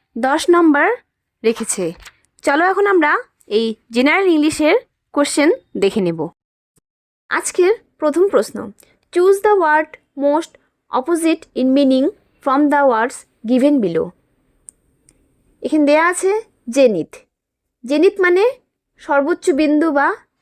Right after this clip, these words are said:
শিখর। এখানে উত্তর হবে সি, নাদির। নাদির মানে নিম্নতম বিন্দু। এবারে তোমরা পরে কোশ্চেনটি লক্ষ্য করো,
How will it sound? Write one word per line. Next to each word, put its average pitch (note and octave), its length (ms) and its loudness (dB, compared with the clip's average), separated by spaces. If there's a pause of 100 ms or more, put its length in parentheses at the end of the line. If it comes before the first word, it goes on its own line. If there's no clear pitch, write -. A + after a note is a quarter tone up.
(100)
শিখর। G3 440 -6 (2000)
এখানে D4+ 240 -2
উত্তর F4 280 -6
হবে F4+ 240 0 (1120)
সি, D4+ 220 -2 (420)
নাদির। A3+ 360 -2 (440)
নাদির C4 320 2 (100)
মানে E4+ 180 2 (840)
নিম্নতম E4 400 2 (160)
বিন্দু। D#3 280 -2 (1120)
এবারে F#4+ 280 4
তোমরা G4 220 0 (500)
পরে C#4+ 220 0
কোশ্চেনটি F#4+ 380 0
লক্ষ্য - 240 -4
করো, F4+ 180 2